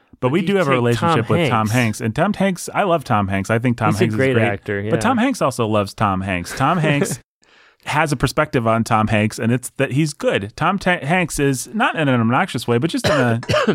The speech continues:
Speaker 1: <coughs> human way, he's a very self-satisfied guy.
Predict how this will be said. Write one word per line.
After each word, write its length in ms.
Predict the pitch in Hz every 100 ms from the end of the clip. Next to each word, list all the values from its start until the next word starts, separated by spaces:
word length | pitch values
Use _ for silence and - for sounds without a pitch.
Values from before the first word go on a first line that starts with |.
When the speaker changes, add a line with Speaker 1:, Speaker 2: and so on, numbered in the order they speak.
| 117
Speaker 1:
<coughs> 100 | _
human 320 | - 175 165 107
way, 260 | 98 120 120 _
he's 200 | - 269
a 40 | 262
very 220 | 208 185
self-satisfied 800 | - 160 - 180 185 - 135 147
guy. 340 | 175 247 123